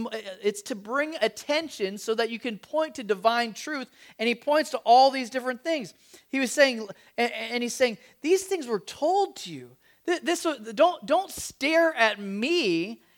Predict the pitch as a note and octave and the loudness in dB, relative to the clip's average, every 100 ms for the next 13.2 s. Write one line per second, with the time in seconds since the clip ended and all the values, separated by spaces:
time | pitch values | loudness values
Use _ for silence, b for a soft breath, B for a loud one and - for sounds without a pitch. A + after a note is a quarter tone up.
0 | _ - D4 A3+ C4+ F4 A3+ F#3+ A3+ E4+ | _ 4 4 4 2 2 2 4 6 6
1 | F4 E4 A3+ E3+ D#3 D3+ - F3+ C#4+ - | 4 2 4 6 6 4 0 -2 -2 -4
2 | - b b B3 F#4 F#4 C#4+ C#4 G#3+ C4+ | -18 b b 8 8 6 0 -2 4 6
3 | E4+ E4+ G#3+ F3 D3+ D3 C3 - b b | 6 2 4 4 2 -6 -12 -16 b b
4 | G3+ A#3 A#3+ B3+ D#4+ F4 D#4+ D#4 C#4+ B3+ | -2 2 6 6 6 4 4 4 2 2
5 | B3+ G#3 A3 C4 D4+ D4 G#3 - A#3 G#3+ | 0 2 4 6 6 4 2 -6 -6 -6
6 | G3 D#4+ F4 A#3+ G#3 A3 A#3 B3 C4+ B3+ | -2 0 2 2 2 2 2 4 2 2
7 | G3+ C4 D#4 C#4+ - B - F4+ D#4 - | 0 4 4 4 0 B -2 -2 -2 0
8 | C#4+ B3 G#3 B3 C4 A3 E3+ F#3 E3+ F3 | 2 4 6 8 8 4 0 -4 -4 -6
9 | - G3+ G#3+ A#3+ A#3+ B3+ B3+ C4 F4 F4+ | -8 -4 4 4 6 2 0 -2 -2 -4
10 | C4+ G#3+ G#3 F#3+ A#3 A3+ F4 F4+ D4 A#3 | -4 -4 -4 -8 -6 -6 -6 -6 -6 -6
11 | - - C#4 D#4 D#4 A#3+ G#3+ - C#4 C#4 | -6 0 2 2 0 -2 -2 -4 -8 -6
12 | C4 A#3 G#3 - D4 B3+ A#3+ A3+ - C4 | -6 -8 -12 -12 -10 -6 -4 -6 -10 -6
13 | C4 A#3+ | -6 -6